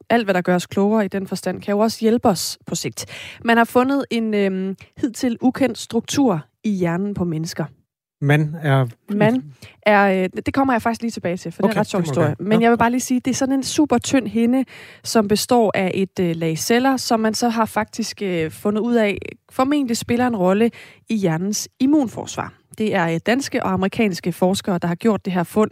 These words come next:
Speaker 1: og så har de udgivet en, øh, forskningsartikel om det i det videnskabelige tidsskrift Science. Og, øhm, man har altså i, øhm, jamen, jeg ved ikke, halvtreds år eller mere undervist ud fra, at der var en, øh,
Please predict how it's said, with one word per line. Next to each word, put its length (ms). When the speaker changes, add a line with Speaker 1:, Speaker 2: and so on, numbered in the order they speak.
Speaker 1:
og 100
så 80
har 60
de 120
udgivet 380
en, 160
øh, 240
forskningsartikel 800
om 180
det 180
i 240
det 100
videnskabelige 500
tidsskrift 600
Science. 540
Og, 300
øhm, 420
man 160
har 160
altså 300
i, 200
øhm, 300
jamen, 180
jeg 80
ved 80
ikke, 140
halvtreds 440
år 160
eller 120
mere 340
undervist 540
ud 120
fra, 280
at 160
der 80
var 240
en, 320
øh, 800